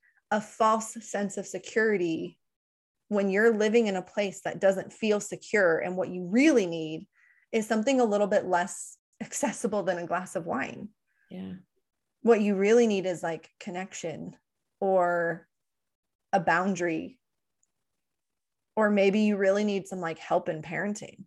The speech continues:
Speaker 1: Like, maybe you're really struggling as a mom. A bubble bath isn't gonna fix that.
Speaker 2: No.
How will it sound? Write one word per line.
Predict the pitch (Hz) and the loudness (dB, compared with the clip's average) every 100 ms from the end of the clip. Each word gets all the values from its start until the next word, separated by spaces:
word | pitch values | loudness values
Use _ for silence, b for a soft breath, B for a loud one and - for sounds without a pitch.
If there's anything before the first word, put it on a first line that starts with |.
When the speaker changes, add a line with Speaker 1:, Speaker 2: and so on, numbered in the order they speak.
| _ | _
Speaker 1:
Like, | 185 202 | -6 0
maybe | 190 226 | 2 2
you're | 233 196 | 4 4
really | 208 190 196 202 | 4 2 2 0
struggling | - 180 190 196 | -2 -2 0 -2
as | 180 165 | -4 -4
a | 170 | -4
mom. | 160 196 175 160 170 b b b b _ _ _ | -2 0 0 -2 -6 b b b b _ _ _
A | 208 | 2
bubble | 196 240 359 | 6 6 6
bath | 311 269 262 | 6 4 4
isn't | 247 240 | 4 4
gonna | 240 190 | 2 -2
fix | 185 - - - | -2 -4 -6 -10
that. | - - - _ _ - | -10 -10 -14 _ _ -16
Speaker 2:
No. | - | -12